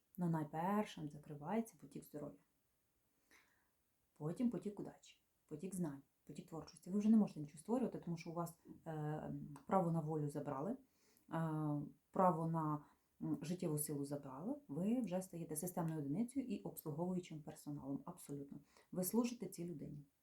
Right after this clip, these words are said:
Що в цей час відбувається з цією людиною? Ця людина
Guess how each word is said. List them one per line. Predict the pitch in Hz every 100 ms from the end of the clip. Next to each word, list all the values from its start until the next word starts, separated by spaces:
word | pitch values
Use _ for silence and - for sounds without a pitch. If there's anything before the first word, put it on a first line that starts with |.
| _ - _ -
Що | -
в | 208
цей | 196 -
час | 202 190
відбувається | 160 156 160 165 -
з |
цією | - 147
людиною? | 151 - 147 151 _ _ _ _ -
Ця | 165
людина | 151 139 175 254